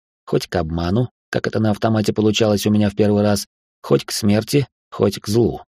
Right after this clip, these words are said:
На этот раз мне снова нужна была моя самая старая стихия. Я потянулся к одному из алтарей обмана, добавил ему призрачную пелену, а потом уже из этой усиленной техникой духов стихии сделал новый факел.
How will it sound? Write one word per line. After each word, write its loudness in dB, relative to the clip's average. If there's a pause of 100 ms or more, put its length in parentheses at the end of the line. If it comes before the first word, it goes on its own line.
(500)
На -2
этот -4
раз -2
мне 0
снова 0
нужна 2
была 2
моя 2
самая 0
старая -2
стихия. -6 (420)
Я -2
потянулся 0
к -4
одному 2
из -2
алтарей 0
обмана, -2 (260)
добавил 2
ему 4
призрачную 0
пелену, 0 (280)
а -8
потом -2
уже 2
из -4
этой 0
усиленной 2
техникой 0
духов -2
стихии -2
сделал 0
новый 0
факел. -8